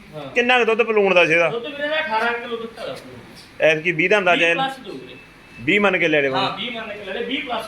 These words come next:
Speaker 1: ਦਊ ਵੀਰੇ। ਇੱਥੇ, ਇੱਥੇ ਆਉਣਾ ਲੈ, but ਉਹ ਸਾਰੇ ਹਜੇ।
Speaker 2: ਤੇ ਠੰਡੀ ਠੁੰਡੀ ਦਾ ਅੰਤ ਹੀ ਕੋਈ ਨਹੀਂ, ਹਨਾ?
Speaker 1: ਹਜੇ ਇੱਥੇ ਲੇਵਾ ਆਉਣਾ ਇਹਦਾ।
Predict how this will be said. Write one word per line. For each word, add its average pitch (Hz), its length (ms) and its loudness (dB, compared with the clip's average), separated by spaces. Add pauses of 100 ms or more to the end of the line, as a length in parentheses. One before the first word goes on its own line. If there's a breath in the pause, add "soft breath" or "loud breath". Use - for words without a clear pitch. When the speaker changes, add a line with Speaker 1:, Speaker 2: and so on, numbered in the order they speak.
Speaker 1:
ਦਊ 175 80 -10
ਵੀਰੇ। 196 160 -6
ਇੱਥੇ, 262 280 -2
ਇੱਥੇ 277 340 -2
ਆਉਣਾ 202 240 0
ਲੈ, 175 120 -2
but 190 220 -6
ਉਹ 226 100 -6
ਸਾਰੇ 240 300 0
ਹਜੇ। 185 180 -4 (340)
Speaker 2:
ਤੇ 180 180 0
ਠੰਡੀ 220 220 2
ਠੁੰਡੀ 233 200 6
ਦਾ 220 100 8
ਅੰਤ 170 120 -2
ਹੀ 170 60 2
ਕੋਈ 156 180 2
ਨਹੀਂ, 147 100 4
ਹਨਾ? 180 200 2
Speaker 1:
ਹਜੇ 494 120 -4
ਇੱਥੇ - 460 -4
ਲੇਵਾ 240 240 -4
ਆਉਣਾ 147 240 -4
ਇਹਦਾ। 165 200 -6